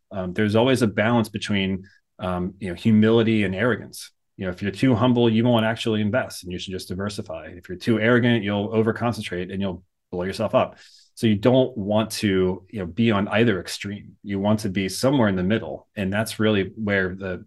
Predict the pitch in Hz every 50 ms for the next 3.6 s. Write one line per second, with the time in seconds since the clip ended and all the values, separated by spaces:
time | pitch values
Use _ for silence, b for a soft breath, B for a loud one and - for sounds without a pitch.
0 | _ _ _ - - 98 - - 120 107 - - 107 98 92 90 90 101 101 -
1 | - 90 87 - 98 98 98 92 78 76 85 - _ _ _ _ _ _ _ _
2 | _ - 101 98 92 87 98 113 107 101 95 87 117 117 123 120 110 98 101 101
3 | 101 95 101 107 110 123 117 120 131 147 - -